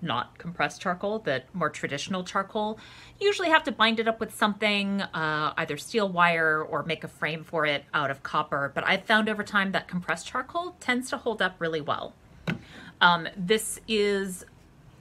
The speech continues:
a less used side. Uh, this is a more flat surface. Um,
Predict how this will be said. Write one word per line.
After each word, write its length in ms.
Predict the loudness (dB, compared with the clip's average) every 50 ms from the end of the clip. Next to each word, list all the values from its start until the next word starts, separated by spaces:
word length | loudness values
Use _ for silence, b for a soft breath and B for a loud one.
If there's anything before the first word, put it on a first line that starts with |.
| -20 -20 -20 -20 -20 -20 -20 -20 -20 -20 -20 -18 -8 -4
a 140 | -2 -2 -2
less 400 | 0 2 4 2 2 2 -4 -4
used 440 | -2 0 0 0 0 -2 -4 -8 -12
side. 600 | -8 -2 0 2 2 4 4 2 2 0 -2 -6 -10 -20 -20 -20 -20 -20 B B B B B B B B B B B
Uh, 280 | 8 10 10 10 8
this 200 | 4 2 -2 -4
is 120 | -2 -2 0
a 40 | 2
more 200 | 4 4 2 2
flat 420 | 0 0 2 4 6 6 4 2 -6 -14
surface. 880 | -14 -12 -8 -4 -2 -2 -2 -2 -2 -2 -2 -2 -4 -6 -8 -8 -10 -12 -16 B B B B B B B B B
Um, 420 | 6 8 8 8 6 2 0 0